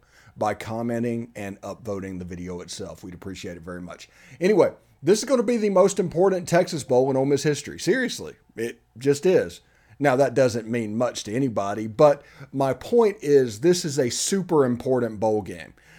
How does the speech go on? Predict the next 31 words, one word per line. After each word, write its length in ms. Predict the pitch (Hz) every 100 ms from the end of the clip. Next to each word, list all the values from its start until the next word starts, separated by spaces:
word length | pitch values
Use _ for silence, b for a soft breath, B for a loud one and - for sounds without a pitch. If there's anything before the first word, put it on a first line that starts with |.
| B
This 220 | 151 196 220
is 100 | 180
the 140 | 185
most 280 | 165 156 156
important 560 | 123 104 143 160 123
bowl 220 | 104 123 139
game 320 | 143 143 123
I 80 | 127
can 180 | 135
remember 800 | 110 104 95 101 135 151 175 151 b b b b b b b _ _ _ _ -
in 140 | 143 139
a 140 | 120
while, 600 | 107 110 113 101 85 107 143 -
probably 400 | 156 175 185 151
dating 400 | 147 147 147 127
back 260 | 139 135
to 100 | -
the 120 | 123 117
twenty 320 | - 139 139
fifteen 580 | 135 131 - 139 127 110
Sugar 440 | - - 135 147
Bowl. 440 | 139 147 147 139 _ _ _ _ _ _ _ _
And 220 | 170 175
the 60 | 165
reason 560 | 156 196 240 233 208 196
is 540 | 160 135 123 117 110 - b b
the 120 | 131
way 320 | 123 127 131
the 160 | 123 123
season 500 | - 123 113 107 104
ended 380 | 95 82 71